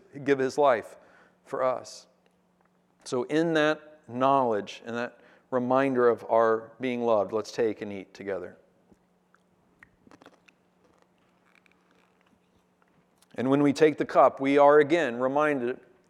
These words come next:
of what love is, what love is about, and the sacrifice, the pouring out that love required from Jesus. It's the same love that's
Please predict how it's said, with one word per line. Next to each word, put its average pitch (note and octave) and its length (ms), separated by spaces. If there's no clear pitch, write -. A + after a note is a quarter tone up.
of A2+ 100
what C3+ 240
love C#3 420
is, C#3+ 520
what B2+ 240
love C3+ 260
is C3 220
about, B2 500
and A#2+ 100
the A#2+ 60
sacrifice, B2 1120
the A#2+ 80
pouring E3 580
out D#3 640
that C3 160
love C3 460
required A2 680
from G#2 220
Jesus. G#2 640
It's - 120
the A2+ 80
same C3+ 280
love B2+ 260
that's - 280